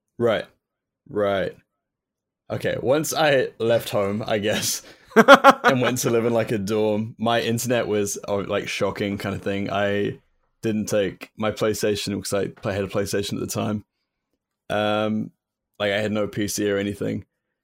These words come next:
Speaker 1: And so I did that for a year, and then I came out and I came back home to live with my parents so I could not pay rent over the summer. And living with my parents, uh, I think,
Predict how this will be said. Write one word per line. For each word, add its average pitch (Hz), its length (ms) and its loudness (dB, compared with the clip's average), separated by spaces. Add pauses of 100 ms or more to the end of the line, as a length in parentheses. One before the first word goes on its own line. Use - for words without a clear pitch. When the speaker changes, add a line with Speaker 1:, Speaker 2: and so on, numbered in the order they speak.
(440)
Speaker 1:
And 104 380 0
so 127 100 0
I - 20 2
did 120 380 0 (100)
that 113 300 0
for - 160 -2
a 107 40 2
year, 101 340 2
and 101 120 -2
then 110 80 0
I 113 60 0
came 107 280 -2
out 101 220 0
and 101 100 -4
I 101 60 0
came 101 400 -4 (100)
back 104 220 0
home 107 260 0
to 110 80 -6
live 107 120 0
with - 60 -6
my 104 100 0
parents 101 420 -2
so - 120 -2
I 98 60 0
could 98 240 -4 (180)
not 98 240 -6
pay 107 200 0
rent 110 280 0
over 101 180 -2
the 104 100 -6
summer. 110 340 -2 (720)
And 113 320 -2 (220)
living 135 240 0
with 127 100 0
my 117 60 -8
parents, 117 640 -2
uh, 107 220 2
I 104 120 0
think, 135 520 -4